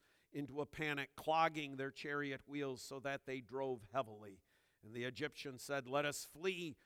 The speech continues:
from before Israel, for the Lord fights for them against the Egyptians." Then the Lord said to Moses, "Stretch out your hand over the sea, that the water may come back upon the Egyptians, upon their chariots, and upon their horsemen."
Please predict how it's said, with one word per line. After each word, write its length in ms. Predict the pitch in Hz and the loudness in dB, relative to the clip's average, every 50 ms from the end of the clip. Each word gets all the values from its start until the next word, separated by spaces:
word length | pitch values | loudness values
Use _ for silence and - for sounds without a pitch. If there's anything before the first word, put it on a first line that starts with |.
| _ _ - | _ _ -2
from 160 | - 151 139 | -2 0 0
before 400 | 139 147 139 - 147 147 147 147 | 0 -2 -2 0 0 2 4 4
Israel, 380 | 147 151 131 - 147 135 131 127 | 4 2 2 0 -2 -2 -2 -2
for 180 | - 143 143 | 0 -2 0
the 80 | 135 139 | 0 2
Lord 340 | 139 147 156 156 151 139 123 | 4 4 6 4 4 2 0
fights 400 | - - 160 160 156 - - - | 0 4 4 4 4 0 -8 -10
for 140 | - 147 | -8 -6
them 220 | 143 143 147 143 135 | -2 -2 -2 -2 -2
against 360 | 123 110 143 139 131 - - | -2 -2 -2 -4 -4 -6 -8
the 140 | - 135 127 | -6 -4 -4
Egyptians." 580 | 123 107 120 147 - - - 135 120 107 - _ - - - - _ | -4 -4 -4 -6 -6 -6 -10 -10 -10 -12 -14 _ -20 -20 -20 -14 _
Then 160 | - 143 156 151 | -2 0 2 2
the 60 | 143 | 4
Lord 320 | 147 156 156 160 156 131 | 4 6 6 4 4 0
said 200 | - - 156 147 | -2 -2 -2 -2
to 60 | 139 | -2
Moses, 380 | 147 151 156 151 110 139 139 - | -2 -2 -2 -2 -2 -4 -8 -8
"Stretch 340 | - - 165 160 156 - - | -6 -2 -2 -2 0 2 2
out 220 | 156 156 147 - | 2 2 2 0
your 120 | 151 147 143 | -4 -6 -4
hand 300 | 147 156 151 147 147 147 | -2 -2 -2 0 2 2
over 180 | 147 139 139 | 2 2 0
the 120 | 139 123 131 | -4 -6 -6
sea, 400 | - - - 160 151 143 123 - - - - - - - | -8 -6 -6 -4 -4 -6 -6 -8 -12 -20 -20 -12 -2 4
that 180 | 151 151 147 - | 6 6 6 4
the 60 | 147 | 0
water 520 | 147 131 131 143 160 165 170 160 160 151 | 0 2 4 6 6 6 6 6 4 2
may 200 | 143 147 147 147 | 2 0 0 -2
come 260 | - - - 156 143 | -2 -2 -2 0 2
back 300 | 135 147 147 147 147 - | 4 4 4 4 2 0
upon 320 | 151 135 - 151 147 143 139 | -4 -6 -2 -2 -2 0 0
the 100 | 139 135 | 0 0
Egyptians, 580 | 135 127 131 151 147 - - - 139 127 107 | -2 -2 -4 -6 -6 -6 -6 -8 -8 -8 -8
upon 300 | 135 120 - 147 147 143 | -10 -8 -2 -2 0 0
their 160 | 139 139 139 127 | 0 0 -2 -4
chariots, 560 | - - 156 151 143 143 139 135 - - - | -4 -2 0 2 2 4 2 0 -2 -6 -8
and 80 | 131 | -8
upon 320 | 131 123 - 143 143 131 131 | -8 -6 -2 -2 -2 0 0
their 160 | 127 127 123 | -4 -4 -6
horsemen." 640 | 110 - 135 131 127 117 - - 123 123 113 98 | -6 -4 -2 -2 -2 -2 -4 -10 -10 -10 -10 -10